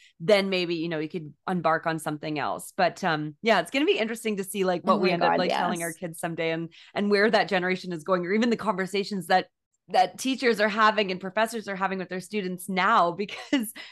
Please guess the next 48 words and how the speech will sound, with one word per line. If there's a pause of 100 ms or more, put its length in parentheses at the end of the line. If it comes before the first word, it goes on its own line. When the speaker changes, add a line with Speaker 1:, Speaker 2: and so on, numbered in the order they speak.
(180)
Speaker 1:
you
know,
there
are
just
so
many
options
that
I'm
sure
that
they're,
like,
drilling
it
in
heads,
"Go
to
school,"
because,
like, (160)
no
one's
going
to
school
Speaker 2:
I
Speaker 1:
anymore.
Speaker 2:
know.
<laughs>
I
know. (320)
I
think
that's
the
great
thing
about,
like, (300)
is
it, (200)
is
it
Gen
Z?